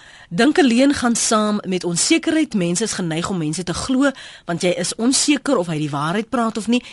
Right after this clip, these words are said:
En ons almal is geleer, mens sien nie net die slegte in mense raak nie. Eh, Johan in Pietermaritzburg, dink ek. Hallo, Johan.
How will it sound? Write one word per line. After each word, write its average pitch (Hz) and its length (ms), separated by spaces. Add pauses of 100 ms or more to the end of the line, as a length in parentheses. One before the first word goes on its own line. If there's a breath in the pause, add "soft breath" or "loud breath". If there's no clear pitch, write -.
(180 loud breath)
En 196 80
ons 214 160
almal 208 280
is - 160
geleer, 175 380 (300 soft breath)
mens 175 380
sien 185 300
nie 247 260 (720)
net 190 260
die 185 80
slegte 240 640
in 220 160
mense 139 500 (200)
raak 147 360
nie. - 160 (480 loud breath)
Eh, 175 140 (100)
Johan 180 640 (160)
in 185 160
Pietermaritzburg, 180 1040
dink 143 240
ek. 226 140
Hallo, 311 160
Johan. 254 380